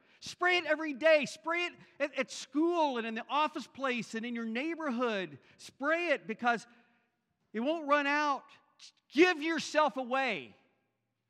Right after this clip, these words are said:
You won't run out. And if you do, let goods and kindred go.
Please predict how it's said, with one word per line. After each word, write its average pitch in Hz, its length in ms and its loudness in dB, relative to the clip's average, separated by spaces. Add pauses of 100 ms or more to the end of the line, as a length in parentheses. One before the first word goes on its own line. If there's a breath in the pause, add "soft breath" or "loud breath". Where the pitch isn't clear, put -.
(2500)
You 180 80 -6
won't 247 160 -8
run 240 180 -6
out. 196 300 -6 (1500)
And 170 140 -4
if 226 160 -4
you 226 100 -2
do, 302 460 -2 (2750)
let 175 460 0
goods 190 480 -4
and 160 180 -8
kindred 165 520 -8
go. 110 340 -14